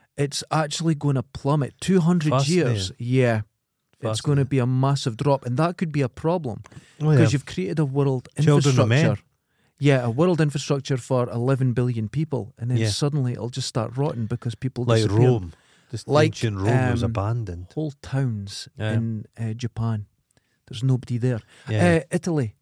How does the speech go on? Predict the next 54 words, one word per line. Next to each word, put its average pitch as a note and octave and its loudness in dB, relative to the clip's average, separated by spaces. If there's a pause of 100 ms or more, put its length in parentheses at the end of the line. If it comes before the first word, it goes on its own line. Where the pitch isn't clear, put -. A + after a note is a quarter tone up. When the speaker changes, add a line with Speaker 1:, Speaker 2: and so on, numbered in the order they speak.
Speaker 1:
There's - -8
whole D#3 -4
towns D#3+ -2
where B2+ 4
Speaker 2:
Italy, B2+ 4
th-, A#2 -6
and A2 2
they G#2 4
Speaker 1:
they - 4
just B2+ 4
Speaker 2:
can't A#2+ 2
Speaker 1:
age D#3 4
Speaker 2:
get G#2+ -2
Speaker 1:
them D3 2
out. F#3 0
Speaker 2:
No, C3 2
what B2 2
they G#2+ 0
do G2+ -2
is F#2 -2
they F#2 -8
sell G#2+ 0
them F#2+ -6
to, F#2+ -6 (200)
to - -14
fucking - -8
imbe-, F#2+ -6
uh, G2 -8 (160)
imbecilic F#2+ -4
British G2+ -6
tourists. G2 -6
Speaker 1:
For C3+ 0
a A#2+ 0
pound. B2 -2 (220)
Speaker 2:
The B2 2
French B2 0
go, A#2+ 4
Speaker 1:
Yeah. G#2+ 2 (260)
Speaker 2:
"What B2+ -8
are - -4
we C#3+ -4
gonna A2 -8
do G#2+ -6
with G2 -6
these G2 -6
fucking - -10
chateaus? F#2 -8
Well, G2+ -6
maybe A#2+ 2
have F#2+ -2
to F2+ -8
burn F2 -6
them E2+ -6
down." F#2+ -4